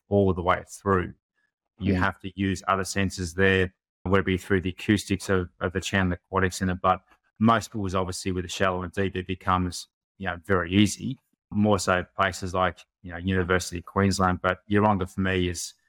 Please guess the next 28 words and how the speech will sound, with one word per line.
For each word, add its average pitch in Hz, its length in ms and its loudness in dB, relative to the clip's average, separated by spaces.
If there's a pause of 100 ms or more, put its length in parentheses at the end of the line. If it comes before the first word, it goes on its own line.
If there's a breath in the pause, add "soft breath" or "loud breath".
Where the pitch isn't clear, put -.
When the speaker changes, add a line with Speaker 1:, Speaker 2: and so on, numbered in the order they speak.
(400)
Speaker 1:
sensational, 110 840 -2
not 107 160 0
only 104 160 -2
from 98 200 -4
obviously 92 440 -2
it's 90 160 -4
set - 320 0
up - 200 0
for 98 60 -10
a - 40 -10
person 98 400 -4
who's 90 140 -2
blind 95 280 0
and 87 60 -4
has 92 160 -6
low 92 160 0
vision, 98 400 2
but 90 260 0 (600)
A, 98 120 0
the 90 120 -6
culture 104 500 0
of 95 120 -8
the 92 60 -10
swimming 107 400 4
pool, 107 360 4
the 85 140 -8
people 101 420 2
there 92 380 2